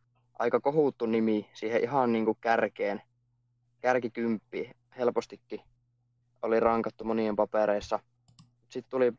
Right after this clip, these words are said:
loukkaantumishuoli ja se oli pitkään telakalla. Ja just niin kuin selvitettiin, niin missas viime kisat kokonaan. Ja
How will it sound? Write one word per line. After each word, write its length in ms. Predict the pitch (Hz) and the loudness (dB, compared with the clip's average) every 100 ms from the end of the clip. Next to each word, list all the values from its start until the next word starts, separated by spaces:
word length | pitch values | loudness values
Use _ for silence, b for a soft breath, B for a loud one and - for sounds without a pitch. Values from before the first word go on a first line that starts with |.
| _ - | _ 0
loukkaantumishuoli 1000 | 127 127 - 117 113 110 - 113 110 107 | 2 2 0 0 0 -2 0 2 4 2
ja 60 | |
se 60 | 110 | 2
oli 120 | 110 | -4
pitkään 400 | 127 123 - 110 | -4 -6 -6 -2
telakalla. 560 | 117 117 110 107 107 - _ | 2 2 2 0 -2 -4 _
Ja 200 | 110 107 - _ _ _ | -2 -2 -2 _ _ _
just 240 | 110 117 - | -6 -6 -4
niin 160 | 117 | -2
kuin 160 | 113 117 - | 0 -2 -2
selvitettiin, 600 | 113 110 110 - 113 110 | 0 0 -2 -4 -4 -2
niin 120 | 107 _ _ _ _ | -4 _ _ _ _
missas 240 | 123 - - | -16 -14 -4
viime 240 | 127 120 107 | 0 2 0
kisat 280 | 107 107 | 0 -2
kokonaan. 500 | - - 107 107 104 - _ _ _ | -4 0 2 2 0 -2 _ _ _
Ja 180 | 110 107 | -2 -2